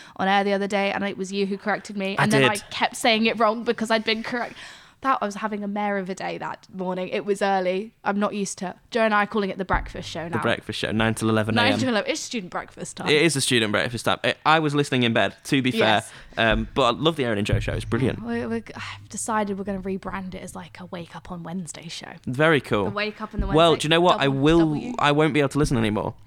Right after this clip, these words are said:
Speaker 1: <gasps>
Speaker 2: because my seminar is exactly the same time as your
Speaker 1: <laughs>
Speaker 2: show,
Speaker 1: No.
Speaker 2: nine A M on a Wednesday till eleven.
Speaker 1: Oh, oh well, we'll, we'll get a lis-, we'll get a listener somehow.
Speaker 2: I'm sure you will.
Speaker 1: I'll,
Speaker 2: I
Speaker 1: I'll
Speaker 2: don't doubt it.
Speaker 1: pay them. <laughs> No, I'm
Speaker 2: If
Speaker 1: not
Speaker 2: you paid
Speaker 1: paying
Speaker 2: me, I
Speaker 1: for
Speaker 2: would skip my
Speaker 1: listeners.
Speaker 2: seminar. <laughs>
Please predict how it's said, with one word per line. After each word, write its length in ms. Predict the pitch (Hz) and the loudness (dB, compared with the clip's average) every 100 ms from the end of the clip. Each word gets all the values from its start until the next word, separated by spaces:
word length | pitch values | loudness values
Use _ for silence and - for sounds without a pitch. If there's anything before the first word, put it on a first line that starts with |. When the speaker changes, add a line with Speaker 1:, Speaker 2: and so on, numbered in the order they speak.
| - | -20
Speaker 1:
<gasps> 200 | - - | -12 -6
Speaker 2:
because 400 | - 135 131 117 | 0 2 2 2
my 180 | 135 135 | 0 2
seminar 480 | 147 143 120 113 | 2 2 2 2
is 100 | 113 | 2
exactly 420 | 117 117 - 120 123 | 0 0 -2 -2 -4
the 80 | |
same 200 | 123 123 | 0 0
time 200 | 135 131 120 | 2 2 2
as 100 | 127 | 4
your 140 | 135 | 2
Speaker 1:
<laughs> 120 | - | 4
Speaker 2:
show, 180 | 135 107 - 466 | 4 4 4 2
Speaker 1:
No. 100 | 381 - | -2 0
Speaker 2:
nine 240 | 139 143 | 2 4
A 60 | 143 | 4
M 100 | 131 | 4
on 60 | 131 | 2
a 40 | |
Wednesday 460 | 131 131 135 120 117 | 2 2 2 -2 -2
till 180 | - 123 | 2 4
eleven. 380 | 123 120 110 110 - | 6 4 2 -4 -4
Speaker 1:
Oh, 360 | 254 247 214 - | -2 0 -4 -2
oh 160 | 240 | 0
well, 240 | 196 185 190 | 0 -2 -2
we'll, 180 | 214 214 | -6 -6
we'll 120 | 233 | -6
get 260 | 233 - 196 | -6 -6 -8
a 20 | |
lis-, 280 | 170 - - | -10 -14 -12
we'll 120 | 302 | -12
get 200 | - - | -10 -14
a 20 | 175 | -12
listener 300 | - - 151 | -14 -14 -12
somehow. 380 | - 160 151 165 | -12 -14 -16 -2
Speaker 2:
I'm 200 | 131 135 | 2 4
sure 160 | - 113 | 4 0
you 120 | 98 98 | 0 -4
will. 140 | 92 - | -6 -4
Speaker 1:
I'll, 140 | 208 - | -6 -4
Speaker 2:
I 40 | 107 | -2
Speaker 1:
I'll 80 | |
Speaker 2:
don't 120 | 110 90 | -2 0
doubt 280 | 110 110 | -4 -4
it. 120 | 95 - _ - | -10 -12 _ -20
Speaker 1:
pay 240 | 202 190 | -12 -12
them. 220 | 180 165 _ _ _ _ _ - | -12 -16 _ _ _ _ _ -14
<laughs> 80 | - - - - _ 226 | -10 -10 -12 -20 _ -2
No, 300 | 185 180 185 - | 2 2 0 -6
I'm 80 | 208 | 2
Speaker 2:
If 40 | |
Speaker 1:
not 60 | 208 190 | 2 4
Speaker 2:
you 40 | |
paid 100 | 208 | 4
Speaker 1:
paying 140 | 202 139 | 4 4
Speaker 2:
me, 80 | |
I 40 | 120 | 4
Speaker 1:
for 60 | |
Speaker 2:
would 120 | 127 - | 4 2
skip 280 | - 143 | 0 2
my 100 | 120 | 2
Speaker 1:
listeners. 420 | 117 135 113 110 131 | 2 2 2 2 4
Speaker 2:
seminar. 460 | 175 180 190 | 2 4 2
<laughs> 0 | 147 | 2